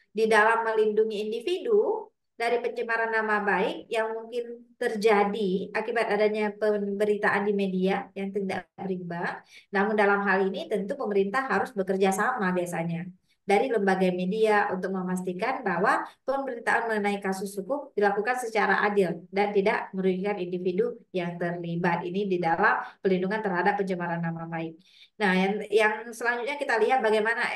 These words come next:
pengawasan dan evaluasi. Nah, kita lihat tadi,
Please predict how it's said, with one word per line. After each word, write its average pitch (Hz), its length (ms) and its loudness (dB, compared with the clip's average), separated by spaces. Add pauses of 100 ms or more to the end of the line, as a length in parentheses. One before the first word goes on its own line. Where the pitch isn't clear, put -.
(120)
pengawasan 202 480 -2
dan 202 160 0
evaluasi. 175 800 -6
Nah, 214 100 0
kita 277 160 0
lihat 294 240 2
tadi, 247 480 -2